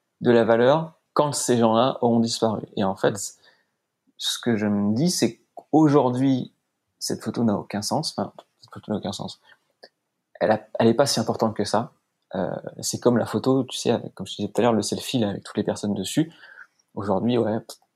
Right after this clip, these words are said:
Speaker 1: ça a pas tant de sens que ça. Dans, euh, je sais pas, soixante ans, j'imagine que, je sais pas, j'en sais rien, peut-être que ces gens se connaîtront encore et peut-être que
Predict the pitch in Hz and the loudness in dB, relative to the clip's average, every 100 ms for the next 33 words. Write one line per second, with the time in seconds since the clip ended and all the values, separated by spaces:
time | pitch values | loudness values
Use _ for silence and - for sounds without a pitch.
0 | _ _ - 98 110 104 110 110 113 117 | _ _ -10 -6 -4 -2 -2 -2 -2 -2
1 | - - - _ _ _ 127 117 127 131 | -4 -8 -10 _ _ _ 0 2 4 4
2 | 110 101 101 - 104 127 127 120 - _ | 2 0 -6 -8 -2 0 0 -2 -10 _
3 | _ _ - - 113 147 202 180 123 120 | _ _ -12 -6 -2 2 4 4 4 2
4 | 127 139 117 113 110 - 147 143 113 131 | 2 0 0 2 2 0 0 2 2 2
5 | 175 165 135 - 123 - 110 131 - 117 | 2 2 0 0 0 0 2 2 4 4
6 | 110 123 117 143 151 131 - 117 123 113 | 4 2 4 4 4 4 0 -2 2 2